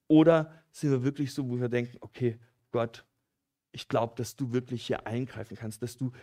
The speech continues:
Gefängnistüren be-, öffnen kannst, dass du Fesseln lösen kannst, dass du mich aus meinen alltäglichen Sorgen herausnehmen kannst und ich will dir vertrauen." Rechnen wir damit, dass Gott da wirklich was macht? Oder haben wir vielleicht schon unsere Überlegungen, unsere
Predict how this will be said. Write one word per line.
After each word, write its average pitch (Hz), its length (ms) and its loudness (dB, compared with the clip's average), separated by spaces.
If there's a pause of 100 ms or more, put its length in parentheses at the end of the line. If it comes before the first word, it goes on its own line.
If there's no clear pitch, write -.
(140)
Gefängnistüren 175 920 2 (480)
be-, 117 220 -2 (240)
öffnen 165 340 4
kannst, 160 360 -4
dass 127 120 -2
du 131 80 -4
Fesseln 143 460 0
lösen 147 300 -2
kannst, 143 320 -6
dass 127 120 -8
du 131 60 -8
mich 127 180 -4
aus 123 200 -4 (300)
meinen 131 380 2 (320)
alltäglichen 170 720 4
Sorgen 151 380 2
herausnehmen 135 680 -2
kannst 135 400 -8 (220)
und - 80 -12
ich 120 140 -8
will 131 120 2
dir 131 200 -6
vertrauen." 113 420 -4
Rechnen 151 400 -2
wir 143 220 0 (220)
damit, 127 320 -2
dass - 180 -6
Gott - 220 -4
da 120 120 -4
wirklich 120 320 -8
was 113 160 -12
macht? 123 280 -6
Oder 113 300 -4 (360)
haben 123 160 0
wir 147 100 2
vielleicht 170 280 4
schon 156 180 -2
unsere 143 320 -6
Überlegungen, 123 760 0
unsere 117 360 -6